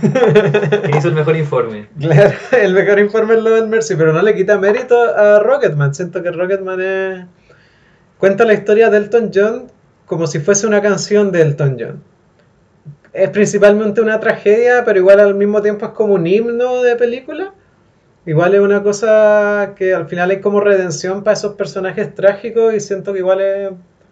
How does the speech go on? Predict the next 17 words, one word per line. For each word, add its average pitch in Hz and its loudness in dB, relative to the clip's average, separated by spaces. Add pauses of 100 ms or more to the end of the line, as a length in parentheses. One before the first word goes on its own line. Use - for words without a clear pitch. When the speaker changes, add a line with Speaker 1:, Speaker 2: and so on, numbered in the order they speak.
(800)
Speaker 1:
No 185 -6
sé, 269 -2
cuenta 277 2
la 285 2
historia 294 2
como 262 -6
si 240 -8
la 226 0
hubiese, 240 0
le 196 0
estuviese 220 -2
contando 233 -2
el 226 0
mismo 208 0
Elton 226 -2
John 233 2
sin 226 -6